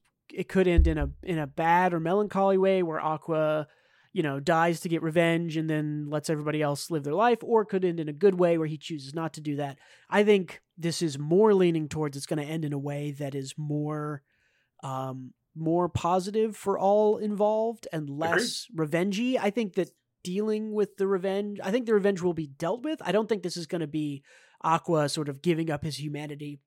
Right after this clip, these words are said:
Speaker 1: to deal the killing blow to this guy and then, you know, going to jail or dying himself or something like that. I d-, I think that we're, I think the things that you've pointed out, especially of Aqua tends to just be a good guy underneath it all, even though he thinks he's this dark, manipulative, you know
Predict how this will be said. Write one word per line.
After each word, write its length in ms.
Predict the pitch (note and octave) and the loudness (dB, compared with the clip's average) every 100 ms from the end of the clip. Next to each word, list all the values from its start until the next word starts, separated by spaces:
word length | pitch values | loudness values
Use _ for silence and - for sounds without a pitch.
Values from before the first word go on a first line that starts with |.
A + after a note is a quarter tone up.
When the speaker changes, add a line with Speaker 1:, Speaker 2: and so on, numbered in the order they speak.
| - | -4
Speaker 1:
to 80 | E3+ | -4
deal 240 | D#3+ F3+ | 0 0
the 100 | D#3 | 0
killing 300 | F3+ E3 D#3 | 0 0 0
blow 240 | D3 D#3+ D#3 | -2 -2 -2
to 60 | |
this 180 | D#3 D3 | -4 -4
guy 480 | F3+ C#3+ D3 D3 C#3+ | -4 -2 -2 -4 -6
and 180 | D#3 D#3+ | -6 -6
then, 280 | D3+ D3 D3 | -6 -8 -8
you 120 | D3 | -8
know, 240 | C3+ C3+ - - _ - | -10 -16 -20 -20 _ 0
going 180 | F3 D#3+ | 2 2
to 80 | C#3+ | -2
jail 420 | D#3 C#3+ C#3+ C#3+ | -6 -4 -8 -8
or 80 | E3 | -8
dying 300 | D#3 D3 C#3+ | -6 -8 -10
himself 480 | D#3 - C#3+ C#3 D#3 | -10 -8 -6 -8 -8
or 60 | |
something 300 | - D3 D3+ | -8 -6 -6
like 140 | C3+ C#3 | -8 -10
that. 160 | C3+ - | -10 -4
I 120 | F3 | -4
d-, 100 | F3 - | -4 -4
I 80 | F#3+ | -4
think 300 | - A#3+ A#3 | -2 -4 -4
that 80 | G3 | -2
we're, 360 | F#3 F3+ E3+ | -2 -2 -4
I 100 | - | -2
think 180 | F3+ A3+ - _ _ - - | -2 -2 -6 _ _ -20 -6
the 60 | E3 | 0
things 160 | F3+ | 0
that 80 | D#3 | 2
you've 180 | D#3+ D#3+ | 0 0
pointed 220 | F3 D#3 | 2 2
out, 120 | C#3+ | 0
especially 540 | D3 - D#3 D3+ D3 D3 | -4 -2 -2 -4 -6 -6
of 280 | C#3 C3 _ _ _ _ _ - | -6 -10 _ _ _ _ _ -6
Aqua 380 | D3 - E3+ D#3 | -4 2 2 2
tends 340 | - F3 F#3 | -2 -6 -4
to 100 | F#3 | -6
just 280 | D#3 F#3 - | -4 -4 -4
be 180 | F#3+ G#3 | 0 2
a 60 | |
good 420 | D#3+ C#3+ F3+ G#3 F3 | 2 4 4 4 2
guy 340 | G3 G#3+ F#3+ | 4 4 4
underneath 380 | E3+ E3+ E3+ E3+ | 2 0 -2 0
it 60 | |
all, 220 | E3+ E3 D#3+ | 2 2 0
even 180 | D3+ | -2
though 80 | D#3 | -4
he 120 | D#3 | -4
thinks 280 | D3+ F#3 F#3 | -2 -4 -2
he's 180 | F#3 D3 | -4 -2
this 140 | D#3+ C#3+ | -4 -2
dark, 260 | D#3+ D#3 | -2 -2
manipulative, 720 | D3+ D3 C#3+ D3+ C#3+ D3 C#3 D#3 | -4 -6 -6 -6 -4 -4 -6 -10
you 120 | F3 | -10
know 260 | C#3+ C3 | -10 -12